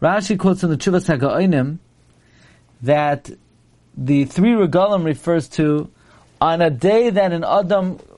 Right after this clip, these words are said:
Gadol passed away, they would go to his kever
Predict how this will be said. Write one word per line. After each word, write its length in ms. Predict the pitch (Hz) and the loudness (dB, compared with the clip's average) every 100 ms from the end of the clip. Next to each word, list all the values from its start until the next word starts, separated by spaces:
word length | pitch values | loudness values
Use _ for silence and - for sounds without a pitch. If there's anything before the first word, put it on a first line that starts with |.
| - 151 | -12 -2
Gadol 420 | 120 185 185 180 | 2 2 2 -2
passed 500 | - 175 175 165 - | 0 -2 -2 -4 -4
away, 560 | 160 202 165 151 170 - - | 0 2 2 0 -2 -10 -12
they 200 | 131 170 | -2 0
would 280 | 175 170 131 | 2 0 0
go 260 | 165 202 196 | 0 2 0
to 180 | 196 180 | -2 -2
his 220 | 165 - | -2 -4
kever 560 | - 151 139 160 208 | -2 -2 2 0 -2